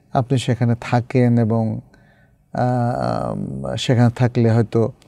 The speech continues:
পরিবারকে আপনি সাপোর্ট করতে পারবেন। মা বাবার এই চাওয়াটা একদম ভুল নয়,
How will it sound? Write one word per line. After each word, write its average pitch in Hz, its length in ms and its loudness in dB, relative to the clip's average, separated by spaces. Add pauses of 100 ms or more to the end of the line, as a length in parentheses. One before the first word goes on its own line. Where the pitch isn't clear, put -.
(380)
পরিবারকে 123 480 6
আপনি 120 200 -2
সাপোর্ট 113 420 -2
করতে 120 380 0
পারবেন। 117 580 2 (560)
মা 165 120 2
বাবার 165 220 4
এই 160 60 4
চাওয়াটা 147 600 2 (280)
একদম 131 300 0
ভুল 120 240 0
নয়, 117 280 -4